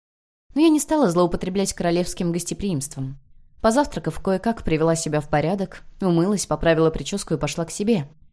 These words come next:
надеясь, что сумею покинуть покои короля незамеченной. Не тут-то было. В галерее, ведущей в монаршие апартаменты, как назло, столкнулась с вездесущими фрейлинами. Дружная компания одарила меня откровенно враждебными и презрительными взглядами,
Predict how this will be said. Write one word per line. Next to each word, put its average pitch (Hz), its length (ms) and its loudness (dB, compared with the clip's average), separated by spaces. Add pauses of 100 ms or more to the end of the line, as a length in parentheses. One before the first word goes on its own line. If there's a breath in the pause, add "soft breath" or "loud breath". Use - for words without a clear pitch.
(180)
надеясь, 180 420 2
что - 160 -6
сумею 165 340 2
покинуть 160 420 0
покои 156 340 2
короля 147 340 2
незамеченной. 143 760 -2 (580)
Не 165 160 4
тут-то 233 300 -2
было. 143 320 0 (340)
В 185 100 -6
галерее, 202 400 4
ведущей 160 460 2
в - 20 -2
монаршие 156 580 2
апартаменты, 156 640 -2
как 156 200 -4
назло, 151 400 -2 (120)
столкнулась 196 600 0
с - 80 -6
вездесущими 160 680 -2
фрейлинами. 127 640 -4 (680)
Дружная 285 360 4
компания 247 500 2
одарила 185 300 2
меня 208 260 2
откровенно 180 460 4
враждебными 175 640 0
и 147 40 -2
презрительными 170 640 0
взглядами, 175 580 -2